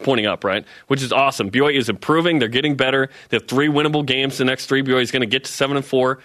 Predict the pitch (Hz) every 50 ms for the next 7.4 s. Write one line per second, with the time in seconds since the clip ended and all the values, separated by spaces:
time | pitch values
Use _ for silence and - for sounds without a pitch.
0 | - - - - - _ - 120 110 123 135 143 143 - 151 143 135 120 113 120
1 | 127 139 - 139 123 120 127 135 - 135 127 - - 123 - - 123 120 120 123
2 | 123 120 113 - - - 110 110 120 95 120 113 113 110 - - 131 110 - -
3 | 113 110 110 104 101 - - 110 101 - - 120 104 98 98 98 101 - - -
4 | - - - - _ _ _ - 147 175 185 - 196 - - 202 208 202 185 175
5 | 175 180 - - - 143 139 139 123 127 120 120 123 135 143 139 - - - 139
6 | 127 123 117 - - 117 107 113 113 110 107 104 104 - - 110 107 107 104 -
7 | - 113 107 101 104 101 98 98